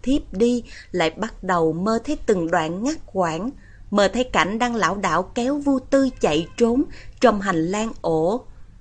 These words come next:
Trong hành lang, hang ổ của đám phi thiên kia, chạy mãi, chạy mãi, sức nặng trên tay ngày càng nhẹ. Cô hoảng sợ nhìn lại, phát hiện Vu Tư chẳng biết đã bay lên từ lúc nào.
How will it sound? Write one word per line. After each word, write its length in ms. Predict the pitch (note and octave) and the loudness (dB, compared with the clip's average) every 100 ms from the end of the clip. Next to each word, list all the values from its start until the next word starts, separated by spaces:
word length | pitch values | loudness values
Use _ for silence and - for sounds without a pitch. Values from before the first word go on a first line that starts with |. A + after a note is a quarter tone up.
| - - | -20 0
Trong 200 | C#4+ C4 | 2 2
hành 260 | A#3 F3+ E3 | 0 -2 -2
lang, 320 | G3+ A3+ A#3 - - | -2 -2 -4 -10 -16
hang 280 | - G#3 G3 | -2 0 0
ổ 280 | - E3 F#3+ | 0 2 2
của 180 | F#3+ A3+ | 2 0
đám 260 | G#3 A#3+ | 2 -2
phi 280 | - C4+ B3+ - | -2 0 0 2
thiên 260 | B3 B3 A#3+ - | 6 6 4 0
kia, 220 | B3 B3+ B3 - - - - | 4 4 2 -6 -18 -18 4
chạy 200 | G3+ A3 | 6 6
mãi, 460 | A#3 G#3 G#3 D#4 F#4+ | 4 2 2 0 0
chạy 160 | A#3+ F#3 | 0 0
mãi, 380 | F#3+ F3 F3 A#3+ - - | 0 0 0 0 -6 -8
sức 260 | - D#4+ A3+ | -2 -2 0
nặng 240 | F3 E3+ - | 0 0 0
trên 180 | B3 A#3 - | 0 -2 -2
tay 300 | B3 B3 A#3+ - - | 0 0 -2 -8 -10
ngày 360 | F#3+ F#3+ E3 C#3+ - | -2 2 2 0 -2
càng 320 | F3 D#3 D#3 | -4 -2 -4
nhẹ. 300 | D#3 D#3 E3 - - - | -2 -2 -4 -10 -20 -2
Cô 120 | - F#3+ | 2 2
hoảng 240 | F3+ G#3+ | 2 -2
sợ 240 | - G3+ | -2 0
nhìn 280 | E3 F#3 F3 | 0 0 -2
lại, 320 | E3 E3+ D#3+ D#3+ - - | 0 0 0 -4 -14 0
phát 200 | F4 E4+ | 0 4
hiện 220 | G3+ F#3+ | 2 2
Vu 160 | D4 | 0
Tư 240 | D4+ D#4+ D#4+ - | 0 2 2 2
chẳng 260 | F3+ G#3+ | 0 0
biết 220 | C#4 E4+ D4 | -2 -2 -4
đã 200 | G3 - | -6 -4
bay 260 | B3 C#4+ C#4 | -4 0 0
lên 200 | C#4+ C#4 | 2 0
từ 200 | - F3+ | 0 0
lúc 280 | F#3+ A#3+ A#3+ | 0 -4 -6
nào. 380 | G3 E3+ D#3 | -4 -2 -4